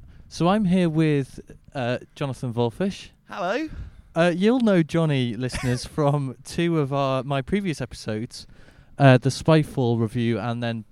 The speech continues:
Speaker 1: prior to that, the Woman Who Fell to Earth review.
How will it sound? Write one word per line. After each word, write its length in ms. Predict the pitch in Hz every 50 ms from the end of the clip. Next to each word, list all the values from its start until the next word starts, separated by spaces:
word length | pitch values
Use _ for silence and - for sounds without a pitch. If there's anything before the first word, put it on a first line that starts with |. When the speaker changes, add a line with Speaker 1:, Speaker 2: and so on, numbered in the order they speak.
| - - -
Speaker 1:
prior 180 | 143 127 120
to 120 | - - 120
that, 240 | 123 120 - 120
the 340 | 117 123 117 113 117 117 110 - _ - - _ _ _ _ _ _
Woman 220 | - 156 151 143 139
Who 120 | 139 139
Fell 220 | - - 147 135 127
to 200 | - 147 139 151
Earth 400 | 156 143 131 113 - - - - - _
review. 440 | 120 123 113 - 113 110 113 139